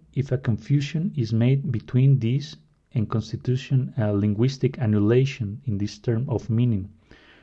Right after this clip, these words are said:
From the rational point, maybe this is not complicated, but if we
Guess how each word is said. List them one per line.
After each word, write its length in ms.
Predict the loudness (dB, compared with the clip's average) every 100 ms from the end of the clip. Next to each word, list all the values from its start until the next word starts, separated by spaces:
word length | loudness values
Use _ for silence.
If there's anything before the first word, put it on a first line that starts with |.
| _
From 180 | _ 2
the 100 | 4
rational 460 | 6 4 4 0 0
point, 520 | 2 2 4 2 0 -4
maybe 440 | 0 2 2 -4 -4 -6 -6 -8 _
this 260 | -2 0
is 120 | 0 4
not 220 | 4 4
complicated, 800 | 2 4 2 4 0 2 -2 0
but 300 | 0 0 -8 _ _ _ _
if 340 | -6 -6 -10 -20 _ _ _ _ _ _ _ _ _ _ _ _ _ _ _ _ _
we 360 | 0 2 2 -2